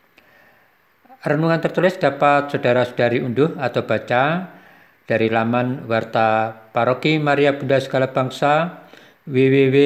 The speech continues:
titik mabuseba titik org. Tema renungan kita hari ini,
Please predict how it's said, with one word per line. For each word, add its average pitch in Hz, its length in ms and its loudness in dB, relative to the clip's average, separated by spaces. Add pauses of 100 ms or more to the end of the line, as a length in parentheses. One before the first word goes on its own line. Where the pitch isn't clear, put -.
titik 127 480 -4
mabuseba 123 960 -2
titik 120 400 -6
org. 117 400 -6 (1800)
Tema 165 240 2
renungan 160 320 -2
kita 143 240 0
hari 135 160 2
ini, 160 160 0